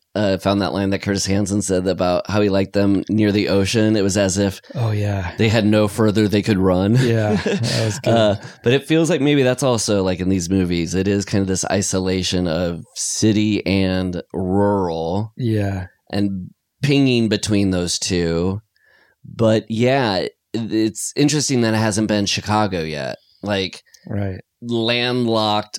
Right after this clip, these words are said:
Speaker 1: Well, that's not necessarily landlocked 'cause you got Lake Michigan and stuff, but, like, this ain't, this stuff ain't happening in Kansas City. People don't believe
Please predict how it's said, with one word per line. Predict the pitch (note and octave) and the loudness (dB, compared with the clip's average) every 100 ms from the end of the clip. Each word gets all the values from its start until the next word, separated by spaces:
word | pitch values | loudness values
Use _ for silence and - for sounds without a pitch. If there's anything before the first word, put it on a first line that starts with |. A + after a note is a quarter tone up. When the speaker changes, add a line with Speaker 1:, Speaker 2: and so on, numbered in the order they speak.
| - | -6
Speaker 1:
Well, | A#2 | -2
that's | A2+ A#2 | -2 0
not | G2 | -2
necessarily | F#2+ - F#2 | -2 -2 -4
landlocked | F2 E2+ E2+ F2+ F2+ | -4 -6 -6 -8 -8
'cause | F2 | -8
you | |
got | F2+ C2+ | -8 -8
Lake | C#2+ - | -10 -8
Michigan | C#2 D2 D#2 | -8 -6 -6
and | |
stuff, | D#2 F2 F2+ | -4 -4 -2
but, | F2+ | -2
like, | D#2+ G2 - _ _ _ _ _ _ - _ _ _ _ - | 0 -2 -6 _ _ _ _ _ _ -20 _ _ _ _ -6
this | A#2 | -2
ain't, | D3+ C#3+ - | -2 -2 -2
this | C3+ | -2
stuff | - C3+ | 0 0
ain't | C3 A#2+ - | 2 0 0
happening | A2+ A#2 A2 A2 G2+ | 0 0 0 0 0
in | F#2+ | -2
Kansas | G#2 G2+ F#2+ - | -2 -2 -2 -2
City. | G2 F#2 F2 | -2 -2 -4
People | G#2+ G#2+ G2+ | -6 -4 -2
don't | G#2 G#2+ G#2 | 0 0 -2
believe | G#2+ G2 G2+ F#2+ F#2 F2 | -2 0 0 0 0 -4